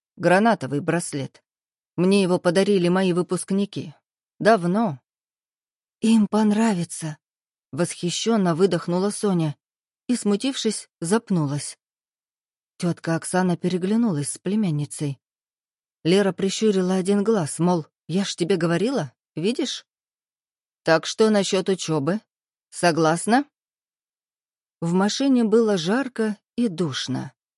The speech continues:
Громко играло радио. Музыка и реклама перемежались тревожными вестями с фронта. Водитель, немолодой уже дядька,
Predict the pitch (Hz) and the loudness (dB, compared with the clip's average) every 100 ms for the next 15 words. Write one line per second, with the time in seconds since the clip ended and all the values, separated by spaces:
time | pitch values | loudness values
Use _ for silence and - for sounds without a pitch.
0 | _ _ - 170 262 277 180 160 156 208 | _ _ -12 -2 2 2 2 -2 0 0
1 | 208 196 156 147 139 131 _ _ _ _ | 0 -2 -4 -4 -6 -8 _ _ _ _
2 | _ _ 214 277 226 185 190 185 185 170 | _ _ 2 4 4 0 0 2 0 0
3 | 196 254 233 202 - _ _ 208 208 208 | 0 2 2 2 -4 _ _ 4 4 4
4 | 180 247 226 190 - - _ - 208 208 | 2 0 0 -2 -6 -14 _ -4 0 2
5 | 262 226 180 180 175 175 - 196 190 175 | 2 0 0 0 0 -2 -2 -2 0 -2
6 | - - 196 202 160 143 135 _ _ _ | -8 -4 0 2 0 -2 -8 _ _ _
7 | _ _ _ - 180 220 254 175 139 _ | _ _ _ -2 0 0 0 -2 -2 _
8 | - 190 208 208 220 285 202 147 165 180 | 0 2 4 2 0 0 0 0 -2 -2
9 | 165 - 156 139 | -4 -4 -6 -6